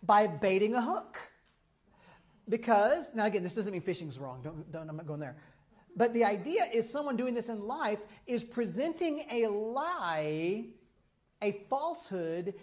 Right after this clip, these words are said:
in front of somebody as if it's something true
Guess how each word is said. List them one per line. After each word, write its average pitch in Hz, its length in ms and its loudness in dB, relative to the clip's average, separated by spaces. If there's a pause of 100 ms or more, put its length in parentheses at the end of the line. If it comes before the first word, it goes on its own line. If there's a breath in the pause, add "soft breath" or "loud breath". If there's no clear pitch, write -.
(100)
in 226 160 -2
front 294 180 0
of 311 80 -2
somebody 226 380 2
as 202 100 2
if 233 140 0
it's - 120 -8
something 220 320 -4 (140)
true 190 580 0